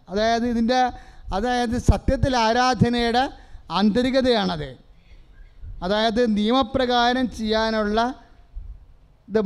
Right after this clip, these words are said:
മാത്രം ചെയ്ത കർത്താവുമായിട്ട് അത് ഉടമ്പടിയുടെ ആന്തരികതയല്ല. ഇപ്പം ചില ആൾക്കാർ പറയത്തില്ലേ, നിയമപ്രകാരം ചെയ്യാനുള്ള കാര്യങ്ങൾ.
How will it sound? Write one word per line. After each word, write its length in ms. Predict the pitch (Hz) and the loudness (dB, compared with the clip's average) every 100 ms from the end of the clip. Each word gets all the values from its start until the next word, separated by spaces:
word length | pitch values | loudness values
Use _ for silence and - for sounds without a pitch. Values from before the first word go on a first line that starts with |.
| 196 | 2
മാത്രം 400 | 202 202 254 254 185 | 0 0 -2 -2 0
ചെയ്ത 240 | 208 214 202 220 320 - _ _ _ - - - | 0 2 2 2 -2 -18 _ _ _ -20 -20 -6
കർത്താവുമായിട്ട് 920 | 180 - 233 226 247 233 214 220 214 226 | -4 -2 0 2 2 0 0 0 0 -2
അത് 100 | 202 202 | 2 2
ഉടമ്പടിയുടെ 640 | 196 208 220 226 214 214 247 - - - - 165 | 2 2 2 0 0 0 -2 -6 -18 -20 -8 -4
ആന്തരികതയല്ല. 840 | 185 190 190 190 185 160 147 139 123 - - - - - | -2 -2 -2 -2 -2 -2 -4 -8 -12 -18 -20 -20 -20 -18
ഇപ്പം 180 | - 220 - | -4 -2 0
ചില 120 | 220 220 | 0 2
ആൾക്കാർ 300 | 208 196 208 202 | 0 0 -2 0
പറയത്തില്ലേ, 480 | 185 175 156 147 131 - - - - - 185 | 0 -2 -4 -8 -8 -12 -20 -20 -20 -12 -4
നിയമപ്രകാരം 720 | 220 269 208 226 208 202 208 208 | 0 0 -2 -4 0 0 0 -4
ചെയ്യാനുള്ള 380 | 196 185 175 180 175 | -6 -4 -2 -4 -4
കാര്യങ്ങൾ. 420 | 165 151 147 135 | -6 -6 -6 -8